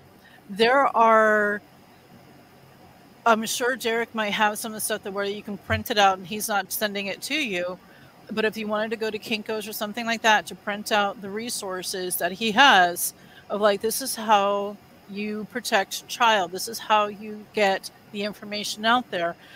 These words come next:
And there's also from Walk the Talk America, you can download their program. And they have a f-,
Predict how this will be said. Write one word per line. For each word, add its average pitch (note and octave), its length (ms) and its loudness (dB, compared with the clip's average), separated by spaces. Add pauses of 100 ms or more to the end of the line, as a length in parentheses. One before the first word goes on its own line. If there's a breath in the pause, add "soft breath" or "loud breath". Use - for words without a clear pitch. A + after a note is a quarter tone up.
(120)
And G#3 80 -8
there's G#3 180 -2
also A#3 320 -2
from A3 220 -8
Walk G#3 240 0
the B3 60 -16
Talk A3+ 300 -2
America, B3 460 0
you F3 200 -8
can G#3+ 180 -10
download A3+ 480 0
their B3 140 -2
program. G3+ 600 0 (800)
And G#3+ 100 -4
they G#3+ 120 2
have A3 140 2
a A#3 80 0
f-, - 160 -10